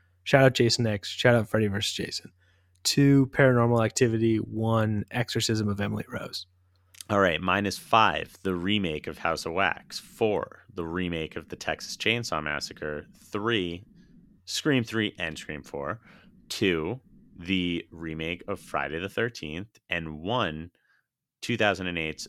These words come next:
Speaker 2: The Strangers.
Speaker 1: All right, you wanna get us started with a couple honorables?
Speaker 2: Absolutely. Um, all right. A couple that I definitely wanted to shout out. Uh,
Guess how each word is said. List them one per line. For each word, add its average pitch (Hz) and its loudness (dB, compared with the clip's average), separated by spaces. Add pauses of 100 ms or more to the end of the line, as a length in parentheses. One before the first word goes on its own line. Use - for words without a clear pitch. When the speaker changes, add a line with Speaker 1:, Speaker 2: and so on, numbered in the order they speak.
Speaker 2:
The 82 -6
Strangers. - -10 (280)
Speaker 1:
All 127 2
right, 110 4
you 113 0
wanna 123 2
get 117 2
us 110 0
started 110 0
with 113 2
a 117 0
couple 107 0
honorables? 120 -2 (140)
Speaker 2:
Absolutely. 107 -4 (120)
Um, 92 2 (100)
all 131 4
right. 90 0 (180)
A 98 -6
couple 117 0
that 101 0
I 92 2
definitely 90 -4
wanted 92 -2
to 80 -10
shout 82 0
out. 76 0 (120)
Uh, 80 0